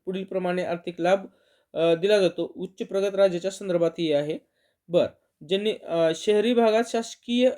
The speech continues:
रुग्णालयात प्रसूती झाल्यास सहाशे रुपये, ग्रामीण भागात शासकीय रुग्ण प्रसूती झाल्यास सातशे रुपये.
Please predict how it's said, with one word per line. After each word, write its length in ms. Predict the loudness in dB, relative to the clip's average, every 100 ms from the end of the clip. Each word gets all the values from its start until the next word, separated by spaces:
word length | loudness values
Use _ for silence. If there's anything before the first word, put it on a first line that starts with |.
| -4
रुग्णालयात 460 | -4 -2 0 4 2
प्रसूती 440 | 0 -10 -12 -8
झाल्यास 320 | 0 0 0 -2
सहाशे 280 | -6 -4
रुपये, 280 | -6 -6 -8 -8 _ _ _ 0
ग्रामीण 340 | 4 6 4 2
भागात 200 | 2 2 -2
शासकीय 260 | -6 -4
रुग्ण 180 | -4 -4
प्रसूती 400 | -6 -10 -14 -2
झाल्यास 440 | 2 2 0 -8
सातशे 280 | -8 -6 -4
रुपये. 260 | -4 -6